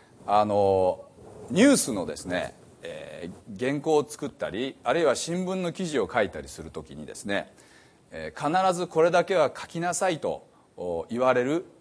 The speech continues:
えー、その事柄なんですね。で、まあ、この五ダブリューというのは、一エイチというのはですね、英語の頭文字を取って、えー、いるわけですけれども、えー、五つのダブリューというのは、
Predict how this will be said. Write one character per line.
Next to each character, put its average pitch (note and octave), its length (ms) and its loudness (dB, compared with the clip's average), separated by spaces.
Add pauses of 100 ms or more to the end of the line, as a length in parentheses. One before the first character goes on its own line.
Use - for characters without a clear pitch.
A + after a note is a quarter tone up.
(100)
え F2 300 -2
ー、 - 20 -12
そ G#2+ 140 -6
の G2+ 260 -2
事 C3 240 -4
柄 A#2+ 400 6
な D2+ 100 -16
ん - 80 -20
で - 60 -20
す - 100 -14
ね。 F3+ 240 -2 (840)
で、 C3 200 10
ま E3+ 140 10
あ、 D#3 60 6
こ F3+ 100 6
の F3 260 4
五 D#3 140 4
ダ A3 140 12
ブ G#3 120 4
リ E3+ 80 2
ュ D3+ 100 4
ー - 20 -6
と B2 120 0
い A#2+ 100 4
う A#2+ 40 0
の B2+ 100 0
は、 B2+ 340 6 (160)
一 C#3 200 -2
エ E3 80 6
イ C3 60 0
チ - 80 -10
と G#2 80 -6
い F#2+ 40 -2
う F2+ 40 -4
の E2+ 60 -6
は D#2+ 60 -6
で D#2 60 -12
す - 40 -14
ね、 G2+ 100 -8
英 G3+ 240 6
語 F#3+ 140 2
の E3 380 4
頭 F3 360 2
文 E3 160 0
字 G2+ 140 -4
を B2 340 4 (140)
取 D#3+ 140 2
っ - 40 -20
て、 F2+ 360 -4
え E2+ 140 -4
ー、 - 20 -4
い G2 100 -4
る G#2 80 2
わ F#2+ 100 4
け D#2 80 -12
で C2 100 -16
す - 100 -14
け C#2+ 80 -18
れ C#2 60 -16
ど D#2+ 120 -16
も、 A#2 280 0 (500)
え F2+ 320 -4
ー、 C#3 40 -4
五 A#3 180 -4
つ A#3 100 -2
の F3 160 4
ダ D#3 160 12
ブ D#3 120 6
リ A#2+ 80 2
ュ G#2 60 0
ー - 20 -10
と G2 120 -10
い F#2+ 80 -4
う F2 40 -6
の F2 100 -8
は、 A#2+ 360 4